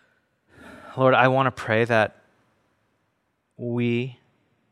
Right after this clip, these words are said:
that we would be advocates, allies, and workers for renewal.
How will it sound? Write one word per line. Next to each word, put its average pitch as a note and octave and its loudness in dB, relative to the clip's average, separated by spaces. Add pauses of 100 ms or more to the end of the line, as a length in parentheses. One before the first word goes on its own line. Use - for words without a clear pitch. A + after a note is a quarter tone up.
(920)
that G2+ -8
we B2 0
would C3 -2
be A2 -4 (1500)
advocates, C#3 -4 (580)
allies, A#2+ 2 (680)
and G#2+ -4 (1120)
workers A2+ -2
for - -10
renewal. F#2+ -8